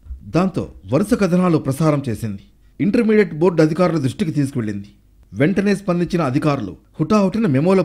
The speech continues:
ప్రింటింగ్ను ప్రారంభించారు. శనివారంలోగా మెమోల ప్రింటింగ్ పూర్తవుతుందని, ఈ నెల పదిలోగా కాలేజీలకు పంపిణీ చేస్తామని తెలిపింది. తాత్కాలిక మెమోలు వెబ్సైట్లో డౌన్లోడ్ చేసుకునే అవకాశం కల్పించింది. సాధారణంగా ఆగస్టు నెలకల్లా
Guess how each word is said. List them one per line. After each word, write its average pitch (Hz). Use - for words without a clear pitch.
ప్రింటింగ్ను 160
ప్రారంభించారు. 120
శనివారంలోగా 196
మెమోల 185
ప్రింటింగ్ 175
పూర్తవుతుందని, 135
ఈ 170
నెల 220
పదిలోగా 208
కాలేజీలకు 180
పంపిణీ 151
చేస్తామని 147
తెలిపింది. 107
తాత్కాలిక 170
మెమోలు 143
వెబ్సైట్లో 214
డౌన్లోడ్ 180
చేసుకునే 170
అవకాశం 156
కల్పించింది. 123
సాధారణంగా 175
ఆగస్టు 208
నెలకల్లా 185